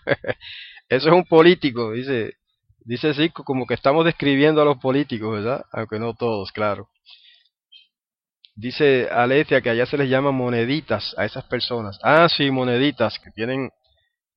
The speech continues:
tienen dos caras, es la cosa. También se le llama personas de dos caras.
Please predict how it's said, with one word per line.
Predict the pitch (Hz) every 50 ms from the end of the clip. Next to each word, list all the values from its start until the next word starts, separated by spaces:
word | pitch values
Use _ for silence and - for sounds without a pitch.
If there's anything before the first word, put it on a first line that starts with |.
| _ _
tienen | - 117 120 123
dos | 120 131 120 _
caras, | - 123 113 107 101 98 87 - - - - -
es | 85 92 98 101 104 104 110 113 107
la | 101 98 -
cosa. | - - 78 80 - - - - - _ _ _ _ - - - - _ _ _ _ _ -
También | 104 101 107 113
se | - - 123
le | 120
llama | 120 120 131 127 -
personas | 117 104 - - 113 120 123 120
de | 110
dos | 104 107 107
caras. | _ - 110 104 101 95 92 90 - -